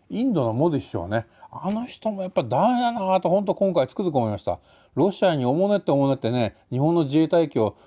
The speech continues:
えー、入れないなんてね、むちゃくちゃですよね。そんな武器積んでるわけでもないのにね。そういうことをやる国はもう飽きませんわ。ですからね、日本の岸田首相も本当全然ダメなんですけどね。やっぱ先の見えない首相っていうのは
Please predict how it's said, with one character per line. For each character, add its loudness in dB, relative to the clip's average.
え -2
ー、 0
入 2
れ 4
な 0
い -4
な -6
ん -10
て -8
ね、 -4
む -6
ち -4
ゃ -2
く -18
ち -2
ゃ 4
で 2
す -6
よ 0
ね。 0
そ -6
ん -4
な -2
武 -6
器 -20
積 -12
ん -2
で 0
る 2
わ 0
け -4
で -4
も -8
な -6
い -4
の -8
に -8
ね。 -2
そ -8
う -8
い -8
う -6
こ -8
と -10
を -6
や -4
る -8
国 -4
は 2
も 2
う 2
飽 -8
き -14
ま 2
せ 2
ん 6
わ。 0
で 2
す -6
か 4
ら 4
ね、 0
日 -2
本 -2
の -2
岸 -12
田 0
首 -2
相 0
も 2
本 0
当 0
全 0
然 2
ダ 2
メ 2
な 0
ん -6
で -12
す -20
け -8
ど -6
ね。 -2
や -2
っ -12
ぱ -2
先 -4
の 2
見 6
え 2
な 2
い 0
首 -10
相 0
っ -2
て 0
い 4
う 0
の 2
は 2